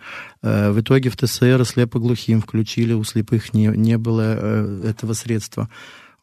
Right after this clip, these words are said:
Но так получилось, что в прошлом году, первого сентября, школу посетила Татьяна Алексеевна Голикова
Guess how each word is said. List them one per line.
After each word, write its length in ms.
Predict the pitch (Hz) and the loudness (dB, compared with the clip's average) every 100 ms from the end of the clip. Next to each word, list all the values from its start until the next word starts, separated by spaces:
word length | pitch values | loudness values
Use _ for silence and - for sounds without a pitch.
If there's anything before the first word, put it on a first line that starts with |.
| - | -6
Но 340 | 117 131 180 180 | 0 4 4 4
так 200 | 151 143 | 0 -2
получилось, 520 | - 127 - 170 165 | -2 -4 0 0 0
что 300 | - 117 110 | -2 -2 -2
в 60 | - | -2
прошлом 420 | 127 131 - 113 | 0 0 2 0
году, 260 | 110 117 160 | 2 0 0
первого 280 | 131 117 | 2 2
сентября, 720 | 104 110 101 104 107 147 151 - | 0 -2 -2 -2 0 2 0 -2
школу 320 | - - 127 | -6 0 0
посетила 500 | 107 - 107 - 110 | 0 -6 -6 0 -2
Татьяна 380 | 101 107 110 104 | 0 -2 0 0
Алексеевна 400 | 104 - 165 170 | 0 0 0 2
Голикова 680 | 147 151 139 - 131 131 | 0 -2 -2 -4 -2 -2